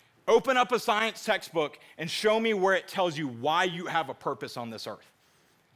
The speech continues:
But what I can do is I can open up God's word and through faith get the answer to the question why.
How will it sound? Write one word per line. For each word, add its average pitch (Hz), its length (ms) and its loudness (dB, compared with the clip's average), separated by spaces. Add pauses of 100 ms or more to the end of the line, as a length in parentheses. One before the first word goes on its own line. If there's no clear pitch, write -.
(340)
But 190 100 4
what 208 160 6
I 190 120 6
can 247 340 -2
do 220 120 4
is 175 100 4
I 185 220 4
can 220 280 0
open 220 380 4
up 214 180 4
God's 175 320 2
word 147 540 0 (640)
and 180 180 -4
through 233 440 2
faith 220 680 4 (440)
get 226 220 2
the 202 160 -2
answer 190 560 0
to - 160 -10
the 160 100 -6
question 170 680 -2
why. 101 260 -4